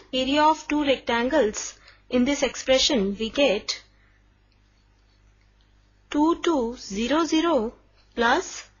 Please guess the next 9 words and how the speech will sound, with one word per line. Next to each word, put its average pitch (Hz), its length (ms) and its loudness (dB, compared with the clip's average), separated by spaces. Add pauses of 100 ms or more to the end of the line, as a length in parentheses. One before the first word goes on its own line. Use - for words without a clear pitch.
(680)
two 320 320 0
one 330 240 4
two 262 220 -4
zero 226 400 0 (880)
meter 240 420 2
square 277 480 0 (440)
is 214 180 -6
equal 285 400 0
to 254 320 -2